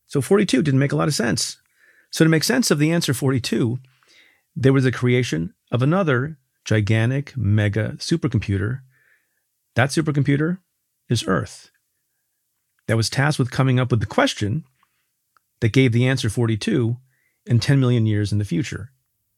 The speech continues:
The book has been on my mind lately because it turns out it's the forty-second anniversary of the publication of Hitchhiker's Guide to the Galaxy. And a couple of big Hitchhikers fans reached out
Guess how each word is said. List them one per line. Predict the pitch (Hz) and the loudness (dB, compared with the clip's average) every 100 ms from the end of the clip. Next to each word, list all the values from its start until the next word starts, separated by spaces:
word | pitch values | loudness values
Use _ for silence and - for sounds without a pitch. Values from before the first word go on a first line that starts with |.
| _ _ - | _ _ 0
The | |
book | 147 247 | 2 4
has | 151 | 4
been | 139 | 4
on | 135 | 4
my | 123 | 4
mind | 135 190 131 | 2 2 0
lately | 107 107 131 - _ - - _ | 0 -2 -6 -8 _ -20 -20 _
because | 135 131 | 2 2
it | 120 | 2
turns | 214 165 | 0 2
out | 135 139 | 0 0
it's | 135 - | -2 -2
the | 127 | -2
forty-second | - 139 180 - 120 131 | 0 0 0 -2 -2 0
anniversary | 123 120 175 - 107 113 | 0 0 0 -4 -4 -4
of | 123 | -2
the | 113 | -2
publication | - 113 120 190 196 101 101 107 _ - _ _ - | 0 -2 0 0 0 0 -2 -4 _ -20 _ _ -2
of | 104 | 2
Hitchhiker's | 135 131 123 113 | 2 2 2 2
Guide | 110 110 | 2 0
to | 113 | 0
the | 120 | -2
Galaxy. | 92 92 120 - - _ _ _ _ - - _ | 0 -2 -4 -6 -10 _ _ _ _ -20 -20 _
And | 127 | 0
a | 131 | 2
couple | 202 202 | 2 2
of | 143 | 2
big | 147 | 2
Hitchhikers | 160 156 151 131 - | 0 0 0 0 0
fans | 117 113 123 120 | 0 0 0 -2
reached | 117 - | -2 0
out | 127 131 | -2 -2